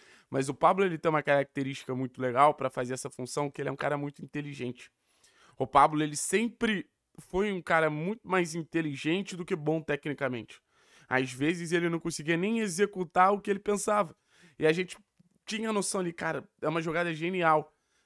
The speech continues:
Mas a partir do momento que ele tentava executar, as coisas não aconteciam. Então, eu acho que o Pablo, ele pode realmente ser esse meia. As característica do, características e versal-, versatilidade do Pablo sempre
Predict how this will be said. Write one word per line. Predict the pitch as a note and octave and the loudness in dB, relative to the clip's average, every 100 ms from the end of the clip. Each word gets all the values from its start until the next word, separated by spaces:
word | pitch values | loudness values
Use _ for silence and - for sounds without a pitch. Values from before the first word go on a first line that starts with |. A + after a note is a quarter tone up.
| - | -2
Mas | D3+ D3+ | 0 2
a | |
partir | D3+ D3+ - G#3 | 2 0 -4 -8
do | G3+ | -6
momento | G3+ E3+ D#3+ E3+ E3 | -2 -2 0 -2 -4
que | - | -6
ele | D#3+ D3+ | -6 -4
tentava | - D3+ E3 F3 | -4 0 0 -2
executar, | E3 E3 - | -6 -8 -6
as | E3 | -6
coisas | - E3 E3+ | -6 -8 -6
não | |
aconteciam. | E3+ E3 E3+ D#3+ F#3 E3 | -8 -10 -10 -10 -6 -6
Então, | D3 D#3 D#3 _ - - - | -4 -4 -4 _ -20 -14 0
eu | |
acho | C#3 D3 | 0 0
que | - | -6
o | |
Pablo, | F#3 F3+ F#3 G3+ | 0 2 4 0
ele | G3 | -2
pode | - G3+ A3 F#3 | -4 -4 -2 -2
realmente | E3+ D#3+ D3 C#3+ C#3 | 0 0 -2 -4 -6
ser | C#3+ | -8
esse | C#3 D3 | -10 -6
meia. | D3 C#3 | -4 -4
As | B2+ | -6
característica | - C#3+ C#3+ C#3 D3 E3+ - | -2 -4 -4 -8 -10 -8 -8
do, | D#3+ D3+ - G#2+ | -6 -8 -10 -6
características | D3 C#3+ - - D3+ G3 G3+ - F#3 - _ B3 G#3 | -2 -2 -4 -8 -8 -8 -10 -8 -10 -10 _ -20 -14
e | - | -10
versal-, | D3 D3 - D#3 D#3 - _ - | -6 -6 -4 -2 -2 -4 _ -18
versatilidade | G2 D3 E3 - D3+ - D3 C3+ D3 | -8 -4 -4 -2 -4 -2 -2 0 0
do | C#3 | -2
Pablo | C3 C#3+ D#3+ | 2 2 2
sempre | E3 F3 F#3+ | -2 -6 -8